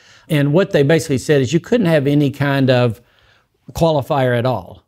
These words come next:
So the, the college Republicans couldn't say that you had to be a Republican to join the college Republicans.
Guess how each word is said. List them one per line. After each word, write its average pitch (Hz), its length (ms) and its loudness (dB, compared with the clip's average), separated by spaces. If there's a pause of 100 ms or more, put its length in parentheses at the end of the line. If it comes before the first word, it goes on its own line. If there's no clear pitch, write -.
(140)
So 135 680 -2
the, 123 440 -2 (300)
the 127 400 0
college 160 320 0
Republicans 139 680 -2
couldn't 139 260 0
say 131 300 0
that 127 120 -4
you 123 120 0
had 139 120 0
to 131 60 0
be 131 100 0
a 120 40 -2
Republican 131 480 -2
to 123 80 -2
join 127 240 -4
the 120 80 -6
college 120 260 -4
Republicans. 113 680 -6